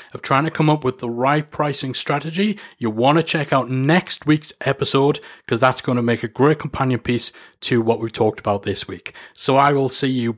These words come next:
back here again for the Membership Guys podcast next week. If you've enjoyed today's episode of the Membership Guys podcast, we invite you to check out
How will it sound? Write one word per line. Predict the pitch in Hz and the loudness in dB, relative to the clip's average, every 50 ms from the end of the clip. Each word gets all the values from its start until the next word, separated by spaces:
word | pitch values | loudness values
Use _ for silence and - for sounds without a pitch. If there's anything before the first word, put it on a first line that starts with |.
| _ _ | _ _
back | - 160 156 - - | 0 2 2 2 2
here | - 190 180 180 180 | 2 2 4 4 2
again | 165 165 156 156 151 | 2 0 0 0 -2
for | - 139 | -2 -4
the | 127 | -4
Membership | 131 147 143 143 127 - 135 - | -2 -2 -2 -2 -4 -6 -6 -4
Guys | - 139 139 135 - | -2 -2 -2 -2 -4
podcast | - - 165 165 160 - 214 208 226 - - - - _ _ _ _ - | -2 0 0 0 0 2 0 2 2 0 -2 -6 -10 _ _ _ _ -10
next | 110 104 104 - - - | -8 -6 -6 -6 -10 -14
week. | 87 - - - - - _ _ _ _ _ _ _ _ _ _ - | -16 -18 -20 -20 -20 -20 _ _ _ _ _ _ _ _ _ _ 0
If | - 156 139 151 | 0 2 2 2
you've | 151 131 | 2 2
enjoyed | 139 135 131 120 - - 196 220 220 - | 2 2 2 2 2 4 4 4 4 2
today's | - 117 123 117 117 104 113 | 0 2 2 2 2 4 2
episode | 127 123 - - - 160 170 185 185 - - | 0 -2 -2 0 2 4 4 4 4 4 4
of | 131 123 120 - | 4 4 4 2
the | 120 117 | 0 0
Membership | 113 113 117 113 110 - 120 113 | 2 2 0 0 -2 -4 -4 -4
Guys | - 113 107 110 107 - | -2 -2 0 0 -2 -4
podcast, | - - 135 139 - - 170 175 175 - - - - - - - - _ | -2 0 0 0 2 0 0 0 0 -2 -6 -8 -12 -18 -18 -20 -12 _
we | - 135 139 | 0 2 2
invite | 139 139 117 117 170 196 208 190 | 2 0 0 0 0 0 0 0
you | 190 226 220 | 0 0 0
to | 214 - - - | 2 0 -2 -4
check | - - - - 160 165 185 190 - 190 | -2 -4 -4 -2 -2 -2 -2 -2 0 0
out | 147 127 117 120 120 | 0 0 0 -2 -4